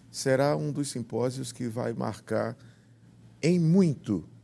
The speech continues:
a nossa juventude, a nossa igreja, tendo em vista,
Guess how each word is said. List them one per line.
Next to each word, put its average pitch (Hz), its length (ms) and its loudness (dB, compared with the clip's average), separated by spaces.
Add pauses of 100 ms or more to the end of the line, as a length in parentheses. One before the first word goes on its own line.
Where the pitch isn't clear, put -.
(540)
a 95 80 -6
nossa 131 320 2
juventude, 120 720 -2
a 101 80 2
nossa 131 320 0
igreja, 113 480 0 (920)
tendo 135 180 -2
em 143 80 0
vista, 135 720 0